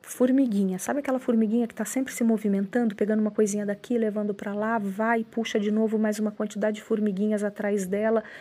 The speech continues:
tá sempre tentando construir algo? É exatamente assim que eu me sinto. E eu acredito que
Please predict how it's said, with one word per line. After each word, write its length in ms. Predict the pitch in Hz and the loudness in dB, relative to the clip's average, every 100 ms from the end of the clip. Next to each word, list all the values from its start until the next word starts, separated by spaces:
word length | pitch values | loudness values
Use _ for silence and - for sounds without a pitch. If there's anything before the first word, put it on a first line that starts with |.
| - | -8
tá 100 | - | -8
sempre 340 | - 285 285 | -2 -2 -2
tentando 400 | 262 233 233 220 | -2 -4 0 -2
construir 720 | 214 247 247 - 214 202 196 220 | -2 -2 -4 -4 -2 0 0 0
algo? 400 | 226 196 196 196 - - - - | 0 0 -2 -4 -16 -20 -20 -8
É 60 | 202 | -6
exatamente 560 | 202 214 226 220 220 | -4 -4 -2 -2 -2
assim 240 | 226 - 220 | -4 -2 0
que 80 | |
eu 60 | 233 | 0
me 100 | 240 | 0
sinto. 420 | - 214 196 196 | -2 -2 -2 -2
E 60 | 208 | -2
eu 120 | 214 | -2
acredito 680 | 247 220 196 185 269 285 226 | -2 -2 -2 0 0 0 -4
que 220 | - 226 | -4 -6